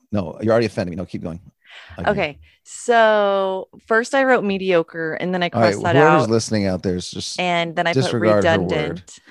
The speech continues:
Speaker 1: What was the first word you gave?
Speaker 2: <laughs> I, I said mediocre.
Speaker 1: You can't, no, you cannot give a rating to the book as something,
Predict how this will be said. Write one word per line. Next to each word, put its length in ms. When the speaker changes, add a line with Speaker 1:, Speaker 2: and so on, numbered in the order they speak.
Speaker 1:
What 180
was 100
the 60
first 220
word 240
you 120
gave? 280
Speaker 2:
<laughs> 200
I, 200
I 200
said 200
mediocre. 800
Speaker 1:
You 80
can't, 280
no, 120
you 140
cannot 240
give 100
a 60
rating 400
to 100
the 120
book 360
as 420
something, 540